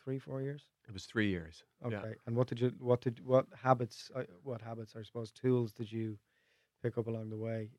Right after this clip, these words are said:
Speaker 1: that have served you then over the course of your career?
Speaker 2: <laughs>
Speaker 1: 'Cause I, I always get different,
Speaker 2: Yeah.
Speaker 1: different answers from different actors. It's like, not a great deal, you know, maybe it was a t-, uh, it was, I was given a toolbox that I don't,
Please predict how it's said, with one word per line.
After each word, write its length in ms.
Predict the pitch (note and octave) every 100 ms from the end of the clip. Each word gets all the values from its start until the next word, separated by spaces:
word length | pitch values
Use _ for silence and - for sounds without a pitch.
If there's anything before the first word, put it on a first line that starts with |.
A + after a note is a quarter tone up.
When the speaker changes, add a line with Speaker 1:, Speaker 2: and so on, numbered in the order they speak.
| _
Speaker 1:
that 200 | A2+ G#2+ - _ _ _ _ - - A#2+
have 140 | A2+
served 340 | - B2 A#2 A2
you 100 | A2+
then 240 | A2+ G#2+ F#2+ -
over 420 | A2+ G#2 G#2+ G#2+ B2+ -
the 60 | B2
course 280 | - A2 G#2+
of 80 | A2+
your 120 | A2+
career? 420 | - A#2+ A#2 - -
Speaker 2:
<laughs> 160 | - -
Speaker 1:
'Cause 100 | C#3
I, 60 | D3+ D#3+
I 60 | D3
always 160 | D#3 D3+
get 160 | D3 C3
different, 300 | C3+ D3 D3
Speaker 2:
Yeah. 40 |
Speaker 1:
different 280 | D3 C3+ C3
answers 240 | B2+ A#2+
from 120 | -
different 300 | A2+ A#2 A#2
actors. 320 | A2+ - A2 G#2
It's 160 | -
like, 260 | A#2 G#2 - _ _ _
not 160 | G3+ G3
a 40 |
great 240 | D3+ C#3+ B2
deal, 320 | D3 C#3+ A#2 -
you 100 | B2+
know, 200 | A#2+ A#2+
maybe 480 | B2 C3+ C#3 C3+ A#2+ - _ _ _ _ _ _ _ _
it 80 | C#3+
was 180 | C#3 C#3
a 40 |
t-, 120 | - -
uh, 120 | D#3 -
it 60 | F3
was, 140 | C#3+ D3+
I 60 |
was 100 | D3+
given 220 | C#3+ E3 D#3
a 40 |
toolbox 560 | - D#3 D3+ C3+ C3 -
that 120 | B2+
I 40 |
don't, 300 | B2+ C3+ C#3+